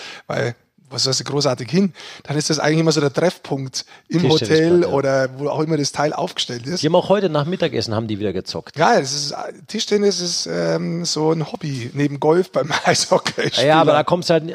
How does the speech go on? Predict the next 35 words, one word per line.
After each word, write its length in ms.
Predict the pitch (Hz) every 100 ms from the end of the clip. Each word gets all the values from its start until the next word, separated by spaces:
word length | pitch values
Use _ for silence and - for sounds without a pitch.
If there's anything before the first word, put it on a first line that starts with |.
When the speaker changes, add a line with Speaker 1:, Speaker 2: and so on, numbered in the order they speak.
| -
Speaker 2:
so 200 | 123 170
viel 140 | 185
Zeit 260 | - 160 160
hast 260 | 143 143 -
du 60 |
halt 160 | 117 104
nicht 160 | 113
für 100 | -
Golf, 240 | 107 127 127
deswegen 320 | 135 - 123
eher 180 | - 120
Tischtennis 460 | 135 - 104 92
bei 120 | - 85
einer 120 | 80
W 80 | 78
M. 200 | 71 - _ - - - -
So, 160 | - -
und 240 | 123 143
damit 300 | 156 175 180 -
zu 160 | 185
unserer 560 | 175 117 139 147 143 131
neuen 420 | 127 156 175 165
Rubrik 880 | 139 151 123 104 - 208 - - 165
und 180 | 151 165
unserem 460 | 156 151 123 135 127
Partner 640 | 135 131 131 120 113 90 -
Unibet. 680 | 165 180 170 113 147 147 -
Und, 420 | 123 131 131 -
äh, 280 | 123 123 117
Rick 320 | 143 196 -
hat 160 | 160
schon 160 | - 151
wieder 160 | 143 135
ein 100 | 120
paar 380 | 123 123 117